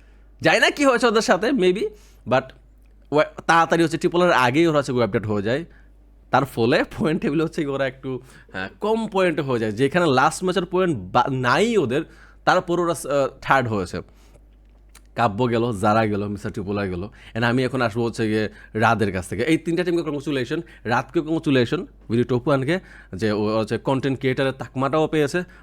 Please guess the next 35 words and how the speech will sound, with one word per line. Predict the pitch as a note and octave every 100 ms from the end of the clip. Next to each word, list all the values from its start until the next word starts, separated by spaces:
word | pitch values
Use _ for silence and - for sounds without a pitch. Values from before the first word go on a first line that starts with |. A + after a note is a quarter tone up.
| -
But | A#2 F3 - - - - - - - - - - - - -
উইনার | A#2 D3+ D#3+ E3
তাকমা | B2+ A#2 C3
তো | C3+ D#3+
ওর |
হাতে | D#3+ D3+
যেতে | C#3+ D3 D3+
পারতো। | D#3 - E3 F3+ - - -
আমি | A#2+ C#3
যেটা | C3+ C#3 C#3
personally | B2+ - D3 C#3+
বিলিভ | A#2+ B2 D3+ -
করি, | D3+ D3+ F3 - -
ও | C#3+
যে | C#3
টিমটাকে | D#3 D3 C#3+ D3+ D#3
নিয়ে | D#3
খেলেছে | D3 D3 C#3 -
আর | G#2 B2
এইচ | C#3+ -
কে, | D#3+ E3+ - - - -
I | G#2+ A2+ -
think | C#3+ A2 G2
কারেন্ট | C3+ C3+ D#3+ E3+
টাইমে | D3 A#2 G2 F#2 A2+
যেই | C#3+
টিমগুলোর | C#3+ E3 E3+ E3+ D#3
কথা | D#3 E3
আমরা | D3+ D#3
একটু | D3 D#3
আগে | D3+
বললাম | D3 C#3+
না, | D3
টিম | C#3 A#2 -
ইএক্সজি, | G#2 A#2 G#2 G2+ A#2+